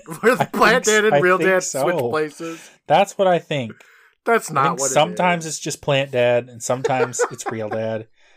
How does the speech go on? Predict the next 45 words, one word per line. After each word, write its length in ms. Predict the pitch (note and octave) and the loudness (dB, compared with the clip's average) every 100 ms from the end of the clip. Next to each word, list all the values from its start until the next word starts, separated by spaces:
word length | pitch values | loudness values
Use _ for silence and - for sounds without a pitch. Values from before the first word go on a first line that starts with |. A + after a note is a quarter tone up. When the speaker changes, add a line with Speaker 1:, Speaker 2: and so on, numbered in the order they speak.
| - - | -20 -20
Speaker 2:
and 80 | - | -12
she's 160 | - A2 | -10 -8
banging 400 | - C#3 E3 D3+ | -2 -2 0 -2
both 240 | A#2+ A#2 A#2 | -2 -2 -4
of 120 | A2 | -6
'em, 220 | A2 A2+ | -8 -10
and 420 | A#2 A2 A2 A2+ | -12 -10 -10 -4
Speaker 1:
Oh 120 | D3 A#3 | 0 2
my 140 | D#3+ | 0
God, 280 | C3+ F3 A2+ | 0 -2 -2
damn. 280 | B2 D3+ A2 - | -4 -6 -8 -10
<laughs> 1500 | - F3+ - - - _ _ _ _ C6+ _ _ - - - - - | -16 -16 -16 -20 -20 _ _ _ _ -20 _ _ -20 -16 -10 -10 -8
All 240 | D#3+ A#3 _ - G#3+ C4 A3+ D3+ | -8 -8 _ -14 -10 -8 -6 0
right, 280 | D3+ C#3+ | 0 0
we 160 | B2+ F#3 | -2 -2
need 120 | A3 | -2
to 40 | F#3 | -4
be 80 | D#3+ | -6
done 160 | C3 | -6
with 120 | A#2 A#2+ | -6 -10
this 120 | A2 | -10
episode. 380 | A2 A#2 A#2 B2 | -12 -10 -8 0
I'm 80 | |
Speaker 2:
Oh, 80 | D3 | 0
Speaker 1:
fucking 260 | D3 - D3 | 0 -12 -4
done 120 | D3 | 0
Speaker 2:
okay. 180 | D3 A#2+ | 0 -2
Speaker 1:
here. 160 | G2+ - | -8 -16
I 80 | - | -16
can't 260 | - D3 A#2 | -10 -10 -10
handle 220 | G#2+ G#2 | -12 -14
it 60 | G2+ | -14
anymore. 360 | G#2 G#2+ G#2 G#2+ | -16 -16 -16 -8
There's 220 | C#3+ C#3+ | -8 -6
too 100 | A3 | -4
many 140 | B3 | -4
questions. 560 | A3+ F3 D#3 D#3+ D#3 - - - - | -2 -2 -4 -10 -14 -18 -20 -20 -16
This 140 | C#3+ | -16
is 80 | B2+ | -4
My 160 | D#3+ F3 | -2 0
Hairiest 300 | F#3 F3+ E3 | 0 -2 -4
Adventure 340 | D3+ C#3+ D3 | -8 -8 -6
all 260 | F3+ A3 G3+ | 0 0 0
over 220 | F3 E3+ | 0 0
again. 320 | D#3 D3+ D3+ | -2 -4 -6